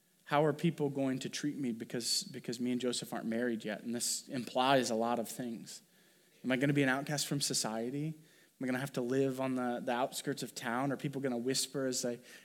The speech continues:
uh, as I walk by? It might be a fear or a worry because this heavenly being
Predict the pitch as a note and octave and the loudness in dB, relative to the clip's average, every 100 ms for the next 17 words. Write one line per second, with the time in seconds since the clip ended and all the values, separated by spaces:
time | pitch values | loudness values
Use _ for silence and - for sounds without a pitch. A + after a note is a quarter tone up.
0 | - C3+ B2+ B2 C3 B2+ A#2 B2 B2 - | -12 -6 -2 0 0 2 2 2 0 -2
1 | A#2 G#2+ A2+ D#3 F3 - _ _ _ _ | -4 -2 -2 -4 -4 -10 _ _ _ _
2 | _ - - - A3 A3 F#3+ A#3+ G#3+ E3+ | _ -20 -8 12 12 12 12 12 8 10
3 | F#3 G3 F#3 - - F#3+ F#3+ F#3 F#3+ E3+ | 12 10 8 4 8 12 12 12 10 8
4 | D#3+ D3 D3+ D#3+ D#3+ F3+ E3 D#3+ F3 D#3+ | 8 8 8 8 8 8 6 4 6 6
5 | C#3+ D3+ E3 - - G3 G#3+ G#3+ G3 E3 | 6 6 6 4 4 4 8 8 10 8
6 | C#3+ C3 E3 G3+ F3+ C#3+ E3 | 4 6 10 12 12 10 6